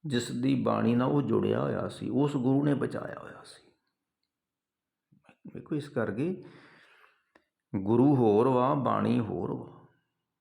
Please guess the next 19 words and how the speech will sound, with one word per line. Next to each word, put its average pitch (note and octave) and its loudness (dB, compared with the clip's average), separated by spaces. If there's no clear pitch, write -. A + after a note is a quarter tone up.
ਗੁਰ G#2+ 0
ਕਾ B2 0
ਸ਼ਬਦ, G2+ -2
ਗੁਰੂ B2+ 2
ਆ D3 0
ਤੇ - 0
ਗੁਰੂ A2 -2
ਦਾ B2+ 0
ਸ਼ਬਦ A2+ -4
ਵਾ। A#2 -8
ਅਸੀਂ D#3+ 0
ਜਦੋਂ E3+ 2
ਸ਼ਬਦ A2+ 0
ਨਾਲ F#3 2
ਜੁੜਨਾ C3 6
ਹੈ F#2+ 0
ਨਾ G2 0
ਗੁਰੂ G2 -2
ਨਾਲ G2 -12